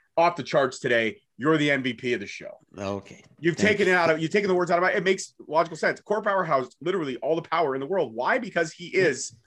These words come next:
Speaker 1: Court Bauer. He is the head of M L W. And yet you can make all these last minute changes and decisions. You can make the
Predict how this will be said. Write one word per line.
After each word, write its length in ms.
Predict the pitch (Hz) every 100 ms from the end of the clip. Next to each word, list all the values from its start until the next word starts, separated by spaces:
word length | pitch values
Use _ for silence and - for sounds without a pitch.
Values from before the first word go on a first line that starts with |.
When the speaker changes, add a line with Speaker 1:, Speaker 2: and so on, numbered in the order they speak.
| _ _ _ _ -
Speaker 1:
Court 140 | 147
Bauer. 320 | 120 101 - _ _ _ _
He 100 | -
is 160 | 110 85
the 320 | 98 95 87
head 400 | - 139 170 208 - _ -
of 100 | 117
M 160 | 123
L 80 | 117
W. 300 | 101 78 76 _ _ _ _ _ _ _ -
And 140 | 127 110
yet 240 | 117 110
you 140 | 90 110
can 140 | 117
make 160 | 117 110
all 180 | 101 131
these 180 | 135
last 240 | 120 139 -
minute 200 | 143 135
changes 400 | 160 139 120 107
and 80 | 107
decisions. 540 | - 226 160 135 - - - _
You 140 | 104 156
can 200 | 170 147
make 360 | 139 135 - _ -
the 320 | 123 117